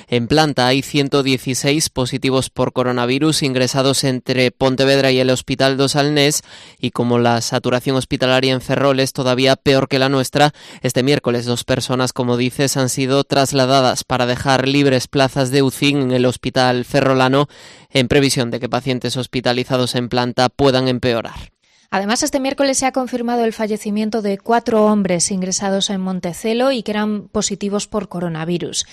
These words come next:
Speaker 2: Tenían setenta y seis, setenta y siete, setenta y nueve y ochenta y ocho años.
Speaker 1: La cifra de nuevos positivos detectados por el Sergas en nuestra área sanitaria es de ciento ochenta y tres casos.
Speaker 2: Para poder localizar a infectados sin síntomas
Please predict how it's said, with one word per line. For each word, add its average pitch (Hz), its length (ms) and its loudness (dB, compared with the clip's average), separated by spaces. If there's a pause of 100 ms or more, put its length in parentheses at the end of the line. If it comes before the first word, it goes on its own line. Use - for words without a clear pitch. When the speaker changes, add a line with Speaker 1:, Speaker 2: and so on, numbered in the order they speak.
(180)
Speaker 2:
Tenían 226 520 -2
setenta 180 500 -4
y 185 80 -4
seis, 240 340 0
setenta 175 440 -8
y 185 80 -6
siete, 208 440 -2 (320)
setenta 202 440 -4
y 208 40 0
nueve 262 280 0
y 220 100 2
ochenta 190 380 -4
y 185 80 -4
ocho 175 260 -6
años. 143 480 -14 (160)
Speaker 1:
La 127 160 0
cifra 127 320 -2
de 127 120 0
nuevos 127 300 0
positivos 135 540 -2
detectados 131 640 0
por 127 200 -2
el 123 120 0
Sergas 131 420 0
en 127 120 0
nuestra 131 360 0
área 131 180 0
sanitaria 139 560 0
es 147 80 0
de 139 100 4
ciento 156 360 0
ochenta 135 360 0
y 127 80 0
tres 147 300 -2
casos. - 560 -8 (240)
Speaker 2:
Para 202 240 -2
poder 233 240 2
localizar 277 560 0
a 233 240 2
infectados 240 800 0
sin 220 380 0
síntomas 185 800 -2